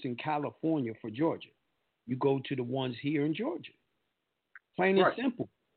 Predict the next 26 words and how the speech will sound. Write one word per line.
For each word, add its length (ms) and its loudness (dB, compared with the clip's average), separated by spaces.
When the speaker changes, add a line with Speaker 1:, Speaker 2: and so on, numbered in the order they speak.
Speaker 1:
But 240 2
that's 300 2
what 180 0
I 120 4
don't 260 4
Speaker 2:
Mm-hmm. 80 -4
Speaker 1:
like 140 2
about, 520 -2
you 100 0
know, 440 0
also 380 2
what 220 -2
I 80 0
don't 200 -4
like 200 -2
about 260 -4
the 160 -12
S 120 -2
P 180 -6
C 300 -4
process, 540 0
secure 340 -4
party 300 -4
creditor, 500 0
because 400 2
that 220 2